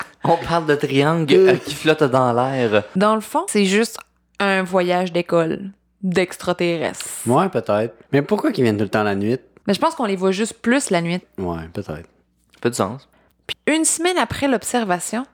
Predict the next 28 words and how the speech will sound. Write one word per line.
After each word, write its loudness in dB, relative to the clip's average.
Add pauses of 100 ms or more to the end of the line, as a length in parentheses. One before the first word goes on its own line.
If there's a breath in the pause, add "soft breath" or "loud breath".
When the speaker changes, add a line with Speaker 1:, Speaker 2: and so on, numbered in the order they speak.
(160)
Speaker 2:
Shane 0
Sovar, -2
le 4
directeur 2
de 2
l'hôtel 4
Sheraton, 0 (340)
était 2
seul 0
dans 0
le -2
stationnement 0
de 2
l'hôtel. 0 (480)
C'était -2
le -4
matin. -2 (800)
Il 2
a 4
encore 0
une -4
fois -2
aperçu -4
un 2
objet 2
volant 0
non 0
identifié, -2